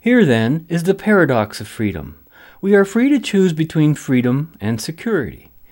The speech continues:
The choice is not voluntary, nor is it once for all. It is compulsory and it is perpetually recurrent. For the demand for security is the reflection of our fear,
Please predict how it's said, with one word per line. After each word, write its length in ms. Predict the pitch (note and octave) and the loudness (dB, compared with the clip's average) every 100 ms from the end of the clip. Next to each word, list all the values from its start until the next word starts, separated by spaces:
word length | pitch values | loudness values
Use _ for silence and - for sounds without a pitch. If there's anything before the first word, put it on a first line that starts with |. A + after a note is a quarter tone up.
| _ - - | _ -20 -6
The 120 | D#3+ | -2
choice 420 | D#3+ G3 A#3 C#4+ A3+ | 0 2 2 2 0
is 160 | E3 | 2
not 340 | D3+ F#3+ A#3+ - | 2 0 -2 -2
voluntary, 760 | F3+ G3 C#3 G#2+ E2 - - - - _ | 0 0 -2 -4 -10 -14 -18 -20 -20 _
nor 380 | D#3 G3 A#3+ C4+ | -2 0 0 0
is 240 | G3 G#3 | 2 2
it 140 | G#3 - | 0 -2
once 440 | D3 D3 D#3+ - | -2 0 -2 -6
for 260 | - - F#3+ | -12 -6 -2
all. 380 | G3+ F#3+ G2 - - - | -2 -2 -6 -10 -12 -2
It 120 | F#3 | 2
is 140 | G3+ | 2
compulsory 840 | - G#3+ G#3+ F#3+ G#3 - A3 A#3 A3 | 2 -2 0 -2 -4 -4 -6 -6 -6
and 140 | D3+ | -4
it 80 | E3+ | 0
is 100 | F3 | -2
perpetually 1040 | F3 G3 F#3+ - F#3+ G3 - G3+ F#3+ F#3+ D#3+ | 0 0 0 -4 -4 -4 -4 -2 0 -2 -2
recurrent. 720 | E3+ F3 - B2+ G#2+ - - _ _ _ - - - | -2 -4 -4 -4 -4 -8 -18 _ _ _ -20 -20 -6
For 220 | E3+ F3 | 2 4
the 120 | E3 | 4
demand 500 | D#3 D#3+ F3+ C4 C4 | 4 4 4 4 2
for 120 | B3 | 0
security 800 | G#3+ G#3+ - G#3 D#3 C3 B2 C3 - - | -2 -4 0 4 4 4 2 -4 -8 -2
is 160 | D3 | 0
the 80 | D#3 | 4
reflection 560 | E3+ E3 F3 E3 - E3+ | 2 2 -2 -4 -2 -2
of 140 | E3+ | 2
our 140 | E3 D#3+ | 2 0
fear, 520 | - A#3 F3+ - | -2 -2 -2 -6